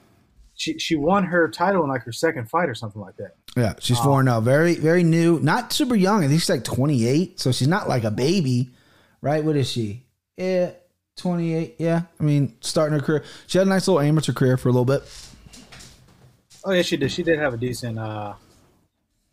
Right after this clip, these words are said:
Speaker 1: man, I mean, at that, at that number, it's like, oh, that's a really good looking number. But,
Speaker 2: Hey.
Speaker 1: um,
Speaker 2: <laughs>
Speaker 1: it, you know, Eubanks is tough. She, she's been through this, and she needs a win. You know, she, I think she may be on her way out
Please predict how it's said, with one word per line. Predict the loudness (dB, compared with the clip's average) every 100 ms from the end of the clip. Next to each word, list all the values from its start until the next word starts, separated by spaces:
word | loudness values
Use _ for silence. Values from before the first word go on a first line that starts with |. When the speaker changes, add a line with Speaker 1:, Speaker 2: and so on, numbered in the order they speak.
| _ -6
Speaker 1:
man, | -2 0 -2 -6
I | -2
mean, | -2 -2
at | -4 -2
that, | -2 -4 _ -10
at | -8 -2
that | -2 -2 -6
number, | -6 -2 -2 0 0 0
it's | -4 -8
like, | -10 -12 -16 -4
oh, | 0 2
that's | 0 -2
a | -2
really | 0 0 0
good | 0
looking | -2 -4
number. | -2 -2 0
But, | 2 2
Speaker 2:
Hey. | 4 4 4 2 0
Speaker 1:
um, | 0 -2 -2 -4 -4
Speaker 2:
<laughs> | -6 -6 -8 _
Speaker 1:
it, | -10 -8 -2
you | -2
know, | -2 -4 -10 -4
Eubanks | -2 0 -2 -2 -6
is | -6
tough. | -2 -2 -2
She, | -6 -6
she's | -6 -8
been | -6 -6 -2
through | -2
this, | -2 -4 -6
and | -8
she | -4
needs | -4 -2 -4
a | -4
win. | -2 -4 -6 -10
You | -10
know, | -6 -6
she, | -10 -12
I |
think | -8 -8
she | -6 -4
may | -2
be | -2
on | -2
her | -2 0
way | 0 0
out | 0 -2